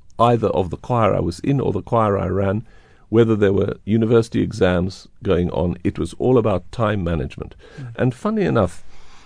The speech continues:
Speaker 1: someone wrote me a letter recently, uh, from my choir. She's an old lady, Karen von Schilling, and she's been singing in my choir something like,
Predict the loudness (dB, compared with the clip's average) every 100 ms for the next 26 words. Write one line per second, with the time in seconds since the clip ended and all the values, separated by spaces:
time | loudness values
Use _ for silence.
0 | -8 0 2 4 6 4 4 2 2 2
1 | 0 0 0 -2 -4 -2 -4 -6 -12 -20
2 | -18 -4 -2 0 0 2 4 4 4 4
3 | 2 -2 -2 -4 -8 -14 -10 -8 -8 -8
4 | -6 -2 -2 0 2 2 2 2 2 -2
5 | -6 -16 -20 -20 -20 -20 -18 -8 2 4
6 | 4 2 0 -2 -2 0 0 -2 -8 -16
7 | -20 -20 -8 -2 2 2 0 -2 -10 -16
8 | -18 -16 -8 0 0 4 2 2 0 0
9 | 2 0 -2 0 2 2 0 -2 -2 -2